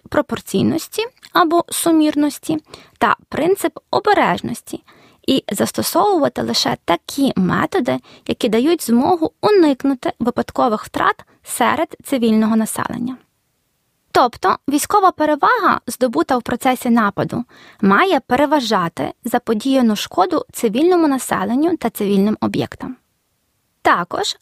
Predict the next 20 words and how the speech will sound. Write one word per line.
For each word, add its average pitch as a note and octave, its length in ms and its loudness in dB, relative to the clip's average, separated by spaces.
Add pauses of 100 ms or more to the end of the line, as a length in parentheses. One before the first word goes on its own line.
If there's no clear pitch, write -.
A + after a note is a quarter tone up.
(100)
заборонено D#4+ 640 0
застосовувати C#4+ 720 0
зброю, F#3+ 600 -2
снаряди - 840 -2
і F4 80 4
матеріали, D#4+ 720 2
які C4+ 280 -4
можуть D4 320 0
завдати C4+ 480 -2
надмірних C4 600 2
ушкоджень - 600 -2
або A#3 380 0
спричинити A#3+ 680 -2
зайві G3 300 -4
страждання. - 600 -8 (580)
Серед C#4 220 -2
такої F#4+ 360 2
зброї C#4+ 420 2
є C#4 140 0
хімічна, C4 760 0